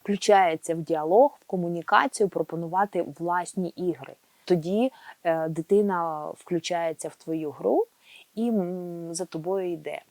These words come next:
На цьому етапі класно дати дитині погратися самій.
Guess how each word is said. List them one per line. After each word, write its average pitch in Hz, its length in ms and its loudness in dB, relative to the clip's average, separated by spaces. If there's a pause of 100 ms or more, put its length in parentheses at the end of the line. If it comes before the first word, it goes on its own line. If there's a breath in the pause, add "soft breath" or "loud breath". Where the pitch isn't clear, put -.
(160)
На 196 160 2
цьому 208 300 2
етапі 277 460 4
класно 247 640 0 (300 loud breath)
дати 285 280 6
дитині 240 380 -2
погратися 185 580 -2
самій. 165 420 -10